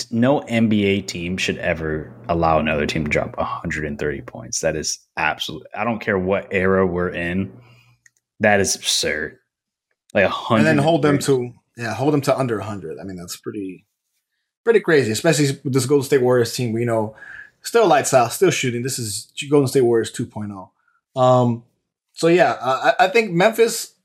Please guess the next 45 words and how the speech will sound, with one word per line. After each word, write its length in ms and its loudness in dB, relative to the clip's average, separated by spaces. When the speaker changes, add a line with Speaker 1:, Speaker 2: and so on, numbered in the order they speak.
Speaker 2:
is 260 -4
kinda, 600 2
you 80 0
know, 260 0
Golden 220 4
State 180 2
Warriors 300 6
I 60 2
still 320 2
think 320 -4
are 180 0
an 60 -2
overwhelming 440 0
team. 320 -4
I 100 -10
think, 240 -8
uh, 320 0
the, 280 0
uh, 220 0
the 100 0
Grizzlies, 400 0
uh, 280 0
although 240 2
I 160 2
am 160 0
rooting 180 0
for 140 -2
them 260 -10
as 80 -16
being 220 -2
the 100 -2
underdogs, 560 -4
and 80 -18
I 100 -18
do 120 0
like 160 -2
Ja 160 0
Morant. 240 -6
I 60 -12
think 100 -4
he's 80 -4
an 60 -4
exciting 340 2
player. 420 0
Um, 420 0